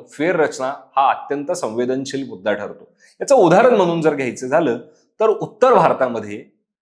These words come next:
जी लोकसंख्या आहे, त्याच्या वाढीचा दर अधिक आहे. दक्षिण भारतामध्ये लोकसंख्येच्या वाढीचा दर हा कमी आहे. त्यामुळे तमिळनाडूने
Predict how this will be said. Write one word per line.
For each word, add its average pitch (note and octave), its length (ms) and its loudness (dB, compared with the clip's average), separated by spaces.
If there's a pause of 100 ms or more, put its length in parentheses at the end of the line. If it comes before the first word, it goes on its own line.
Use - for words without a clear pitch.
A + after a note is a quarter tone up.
(120)
जी F3 240 -4
लोकसंख्या F#3+ 600 2
आहे, A2 180 -4
त्याच्या D#3 320 0
वाढीचा F3 420 2
दर F3+ 240 0 (360)
अधिक C#3+ 300 0
आहे. C#3+ 200 -2 (400)
दक्षिण D3+ 400 -2
भारतामध्ये C3+ 560 -2 (220)
लोकसंख्येच्या D3+ 680 -4
वाढीचा D3+ 400 0
दर D3 160 0
हा D3 120 -6
कमी F3 420 0
आहे. C3+ 200 -2 (440)
त्यामुळे D#3 460 4 (460)
तमिळनाडूने E3 680 4